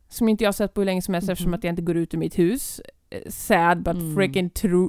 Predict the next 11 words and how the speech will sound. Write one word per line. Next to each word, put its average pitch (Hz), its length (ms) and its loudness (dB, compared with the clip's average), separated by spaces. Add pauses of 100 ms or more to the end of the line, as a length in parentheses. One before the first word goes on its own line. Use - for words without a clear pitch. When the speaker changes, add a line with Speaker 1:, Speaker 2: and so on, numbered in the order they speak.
(100)
Speaker 1:
true. 208 640 6 (480)
Men 247 140 8
jag 277 160 8
fick 226 120 -2
gå 339 80 4
ut - 80 0
på 339 80 4
lunchdate, 302 360 4 (140)
Speaker 2:
True. 285 100 0
Speaker 1:
förstår 175 340 -2
du. 151 80 -6